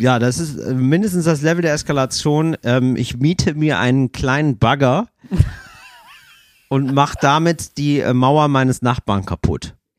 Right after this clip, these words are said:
Speaker 2: Ja, okay.
Speaker 1: So, das, da ist man schon das.
Speaker 2: Also wir sind schon,
Speaker 1: Schon auf
Speaker 2: das,
Speaker 1: dem
Speaker 2: das
Speaker 1: Level.
Speaker 2: Ganze läuft schon etwas.
Speaker 1: Das Ganze läuft schon etwas. Es schaukelt sich hoch. Es geht um Grund-, äh, ungeklärte Grundstücksverhältnisse.
Speaker 2: Ja, nie gut.
Speaker 1: Nie gut.
Speaker 2: Nie gut.
Speaker 1: Es gab einen Teich,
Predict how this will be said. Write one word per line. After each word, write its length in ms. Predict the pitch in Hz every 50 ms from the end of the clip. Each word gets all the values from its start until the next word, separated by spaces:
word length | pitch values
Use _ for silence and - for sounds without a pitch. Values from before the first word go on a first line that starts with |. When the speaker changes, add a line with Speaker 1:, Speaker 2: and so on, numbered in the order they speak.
| _ _ -
Speaker 2:
Ja, 120 | - -
okay. 240 | - - - - 104
Speaker 1:
So, 160 | 101 110 104
das, 240 | 90 117 127 117 90
da 140 | 131 131 135
ist 120 | 135 -
man 120 | 156 143
schon 180 | 127 139 131 120
das. 120 | 107 95
Speaker 2:
Also 180 | - 143 156 156
wir 100 | 170 170
sind 220 | 151 196 214 214
schon, 160 | - - 170 165
Speaker 1:
Schon 40 | 139 110
auf 80 | 110
Speaker 2:
das, 100 | 156 151
Speaker 1:
dem 180 | 131 120 113 113
Speaker 2:
das 160 | 147 156 -
Speaker 1:
Level. 80 | 90 90
Speaker 2:
Ganze 340 | 156 165 160 - - 151
läuft 480 | 147 143 127 107 104 127 131 113 - -
schon 160 | - 92 80
etwas. 520 | 73 73 - - - - - - - - - -
Speaker 1:
Das 200 | 143 139 143 -
Ganze 280 | 165 160 185 190 -
läuft 320 | 165 151 156 180 226 226 -
schon 160 | - 226 208
etwas. 560 | 196 196 196 - - 196 196 202 196 - - - - - - _ _ -
Es 160 | 151 143 -
schaukelt 380 | - 165 175 196 185 190 165
sich 220 | 143 147 139 - -
hoch. 440 | 170 202 220 233 233 - - - - _ _ _ _ _ _
Es 220 | - - - - -
geht 120 | 170 170
um 180 | - 156 156 143
Grund-, 340 | - 131 - 131 143 - -
äh, 140 | - 104 - _
ungeklärte 540 | - 156 165 180 175 147 - - 139 147 147
Grundstücksverhältnisse. 1080 | 123 120 135 147 143 - - 110 - - - 95 90 85 71 52 - - - - - - -
Speaker 2:
Ja, 260 | 135 143 143 147 143
nie 220 | 135 139 147 143
gut. 340 | 123 127 120 113 101 - - _ _ -
Speaker 1:
Nie 180 | 120 139 160 156
gut. 320 | 135 131 147 185 220 - 110
Speaker 2:
Nie 120 | 117 120
gut. 240 | 110 110 107 104 98 - - - 113
Speaker 1:
Es 160 | - 131 -
gab 300 | - 147 143 160 - -
einen 280 | - 135 139 139 135 127
Teich, 600 | - - 135 131 139 160 208 240 - - - -